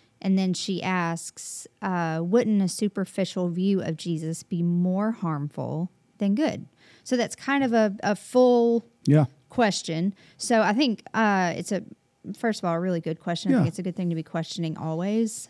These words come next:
Speaker 1: uh, especially, you know, if you consider yourself a Christian, uh, we need to defend our Lord, you
Speaker 2: Yeah,
Speaker 1: know,
Speaker 2: yeah,
Speaker 1: in, in,
Speaker 2: absolutely.
Speaker 1: in apologetic kind of ways and, um, and other ways. So I think it's a great question, but I'm gonna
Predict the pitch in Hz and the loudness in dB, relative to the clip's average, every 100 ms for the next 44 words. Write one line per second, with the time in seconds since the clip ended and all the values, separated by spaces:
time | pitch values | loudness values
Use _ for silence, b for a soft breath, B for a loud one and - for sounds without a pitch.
0 | - 180 170 160 - 180 - 180 170 - | -6 -4 -2 -4 -6 -8 -4 -4 -6 -10
1 | - 185 180 165 156 196 190 208 214 196 | -10 -6 -4 -4 -6 -4 -4 -2 -4 -2
2 | 185 175 175 185 165 - 196 196 - b | -4 -6 -8 -8 -8 -4 -2 -2 -6 b
3 | b b b - 175 165 165 160 - 196 | b b b -6 -4 -2 -4 -6 -10 -6
4 | 190 180 180 180 170 - 180 190 - 190 | -2 0 0 0 -2 -6 -4 -6 -6 -6
5 | 185 185 185 226 185 156 160 220 175 127 | -4 -4 -6 -4 -4 -4 0 2 4 4
6 | 131 175 165 170 180 165 170 156 160 107 | 4 2 0 -4 -4 -2 0 2 2 0
7 | 113 185 175 - 202 185 196 190 180 - | -4 -4 -4 -8 -8 -6 -6 -6 -6 -8
8 | - _ - 214 202 208 208 233 208 180 | -18 _ -2 0 2 0 2 0 -2 -2
9 | 180 175 b b b - 180 175 185 185 | -2 -4 b b b -4 -2 -2 -2 0
10 | 202 180 160 160 - 202 185 208 180 190 | 0 0 -2 -4 0 0 2 0 -2 -2
11 | 185 180 - 180 - 185 175 190 196 214 | -2 -2 -2 -2 -2 -2 0 2 2 2
12 | 269 240 | 2 0